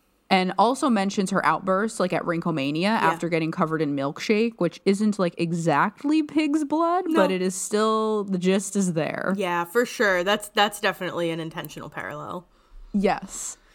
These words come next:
Speaker 1: I also wanna point out that there is a character in Carrie named Billy, and there is also a character named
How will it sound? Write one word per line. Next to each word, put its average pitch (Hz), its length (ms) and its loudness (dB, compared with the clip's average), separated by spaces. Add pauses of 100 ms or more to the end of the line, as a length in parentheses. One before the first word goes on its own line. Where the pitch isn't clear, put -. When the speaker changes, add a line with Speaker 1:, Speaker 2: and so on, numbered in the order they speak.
(280)
Speaker 1:
I 226 120 6
also 285 260 2
wanna 269 180 4
point 240 220 2
out 220 80 2
that 208 100 0
there 202 160 2
is 185 100 0
a 196 60 0
character 196 440 0
in 175 200 -2
Carrie 170 500 0
named 165 380 -2
Billy, 254 480 2
and 196 160 0
there 185 120 2
is 185 80 2
also 180 280 2
a 165 100 0
character 156 380 0
named 143 320 -4